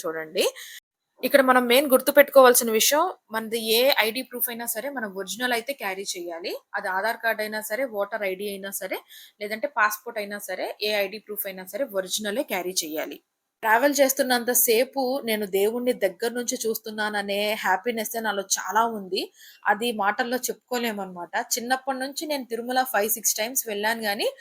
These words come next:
ఎప్పుడూ కూడా ఇంత దగ్గర నుంచి అయితే దర్శనం చేసుకోలేదు. నేను మీకు ఒక, ఇప్పుడు ఒక కాలేజ్ అయితే చూపిస్తాను. ఆ కాలేజ్ నేమ్ ఎవరికైనా తెలిస్తే కింద కామెంట్ సెక్షన్‌లో చెప్పండి.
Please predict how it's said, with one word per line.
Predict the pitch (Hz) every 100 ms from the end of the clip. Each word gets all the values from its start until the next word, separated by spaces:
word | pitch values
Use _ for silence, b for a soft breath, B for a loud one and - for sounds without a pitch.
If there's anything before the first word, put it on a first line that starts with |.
| B B 208
ఎప్పుడూ | 214 - 302 277
కూడా | 269 277
ఇంత | 214 262 247
దగ్గర | 214 247 247
నుంచి | 247 240
అయితే | 220 214
దర్శనం | 202 - 220 202
చేసుకోలేదు. | 185 - 190 175 160 208 427 B B B B
నేను | 233 226
మీకు | 226 220
ఒక, | 208 214
ఇప్పుడు | 202 208
ఒక | 196 208
కాలేజ్ | 208 240 240
అయితే | 240 240 214
చూపిస్తాను. | 185 208 202 196 233
ఆ | 226 196
కాలేజ్ | 202 247 220
నేమ్ | 214 226
ఎవరికైనా | 202 - 196 190
తెలిస్తే | 185 202 196 208
కింద | 190 214
కామెంట్ | 185 196 208
సెక్షన్‌లో | 208 - 190 190 170
చెప్పండి. | - 165 160